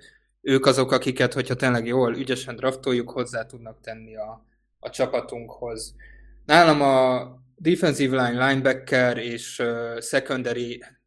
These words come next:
triumvirátusból a legértékesebbek a linebackerek, ugyanis szerintem egy-egy E D P ligába a tackle machine linebackerek tudják a legtöbb pontot hozni nekünk. Ilyen linebackerből hoztam kettőt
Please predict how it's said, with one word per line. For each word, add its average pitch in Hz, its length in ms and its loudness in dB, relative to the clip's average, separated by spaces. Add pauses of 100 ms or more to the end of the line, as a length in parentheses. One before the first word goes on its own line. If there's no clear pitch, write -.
triumvirátusból 127 1160 0
a 120 60 2
legértékesebbek 127 1000 0
a 120 160 -2
linebackerek, 139 720 0 (500)
ugyanis 131 320 -2
szerintem 127 760 0
egy-egy 120 340 -8
E 123 80 -2
D 123 180 -4
P - 40 -20
ligába 120 840 -2 (280)
a 120 300 -4
tackle 127 380 0
machine 120 600 -8
linebackerek 120 680 -2
tudják 120 480 -2
a 123 40 0
legtöbb - 400 -2
pontot 123 340 -6
hozni 156 300 -4
nekünk. 117 540 -10 (480)
Ilyen 160 220 8
linebackerből 131 680 4
hoztam 127 440 -2
kettőt - 760 -2